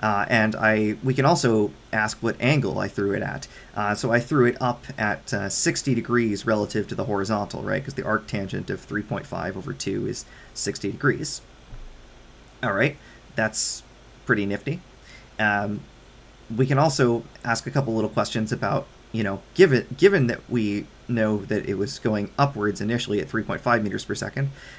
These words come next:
uh, it should take approximately three point five meters per second divided by nine point eight meters per second se-, per second, uh, the acceleration of gravity, uh, nominally, to reach zero point three five,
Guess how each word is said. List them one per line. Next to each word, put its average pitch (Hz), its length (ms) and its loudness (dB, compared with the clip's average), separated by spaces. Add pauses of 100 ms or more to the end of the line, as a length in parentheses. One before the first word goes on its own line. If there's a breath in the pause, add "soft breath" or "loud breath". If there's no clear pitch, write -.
(120)
uh, 107 220 -2
it 127 140 2
should 156 260 0
take 117 240 0
approximately 107 1080 -2 (120)
three 139 260 0
point 120 200 -2
five 110 240 0
meters 110 300 -2
per - 120 -8
second 110 520 -2
divided 110 420 2
by 107 200 -2
nine 110 260 0
point 110 220 -4
eight 104 200 -2
meters 104 300 -2
per 107 120 -4
second 104 500 -2 (600)
se-, 147 260 0 (300)
per 110 100 0
second, - 500 0 (340 loud breath)
uh, 101 180 0
the 104 140 0
acceleration 107 480 0
of 92 60 -8
gravity, 107 500 4 (260 loud breath)
uh, 95 160 -4
nominally, 107 640 2 (200 loud breath)
to 113 180 -2
reach 110 360 -2
zero 110 300 2
point - 260 -2
three 110 200 -2
five, 101 360 0